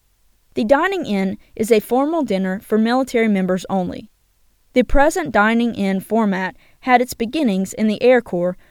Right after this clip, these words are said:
when General Henry H. Hap Arnold held his famous wingdings. The association of Army Air Corps personnel with the British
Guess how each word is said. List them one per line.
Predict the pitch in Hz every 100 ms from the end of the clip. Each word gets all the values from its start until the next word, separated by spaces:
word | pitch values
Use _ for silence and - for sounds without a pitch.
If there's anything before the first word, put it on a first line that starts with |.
| _
when | 226 226
General | 240 262 277
Henry | 240 - 269 311 302 -
H. | 208 196 - - _
Hap | - 262 202 - - _ _ _ _ _ _
Arnold | 247 240 190 185 - _ _ _
held | - 254
his | 254 208
famous | - 220 247 254 -
wingdings. | 220 196 190 175 175 175 - - _ _ _ _
The | - 247
association | 240 - 277 - 269 220 - 202 -
of | 196 -
Army | 208 226 277 277
Air | 202 202
Corps | 202 202 190
personnel | - 196 196 208 240 185 185 -
with | 220
the | 220
British | 208 285 262 190